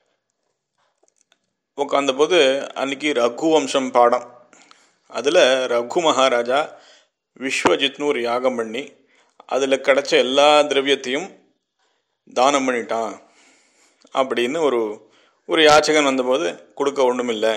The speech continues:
அப்படிங்கிற கட்டம் வந்துதான். கிருஷ்ணசாஸ்திரிகள் சொன்னாராம், "எனக்கு நான் பணம் சம்பாதிக்கணுங்கிற எண்ணத்துல வந்தேன்,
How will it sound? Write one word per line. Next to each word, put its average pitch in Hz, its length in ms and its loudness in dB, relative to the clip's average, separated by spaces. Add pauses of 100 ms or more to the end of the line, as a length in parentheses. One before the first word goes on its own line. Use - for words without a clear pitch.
(680)
அப்படிங்கிற 131 480 2 (580)
கட்டம் 127 320 2
வந்துதான். 120 360 0 (1300)
கிருஷ்ணசாஸ்திரிகள் 143 680 -2
சொன்னாராம், 127 340 2
"எனக்கு 120 240 -6
நான் 117 200 -8
பணம் 135 300 -2
சம்பாதிக்கணுங்கிற 135 840 0
எண்ணத்துல 127 320 -2
வந்தேன், 120 340 -4